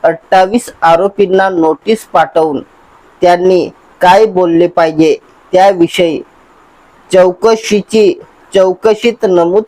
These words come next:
केले होते. त्यामुळे ही चौकशी निष्पक्ष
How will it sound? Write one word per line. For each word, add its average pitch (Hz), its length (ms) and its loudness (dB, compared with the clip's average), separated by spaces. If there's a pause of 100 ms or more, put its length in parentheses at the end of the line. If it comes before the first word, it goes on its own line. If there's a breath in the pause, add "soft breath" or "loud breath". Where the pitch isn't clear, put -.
केले 165 220 0
होते. 147 380 -2 (380)
त्यामुळे 170 500 0 (480)
ही 208 120 0 (160)
चौकशी 190 600 0
निष्पक्ष 190 760 -2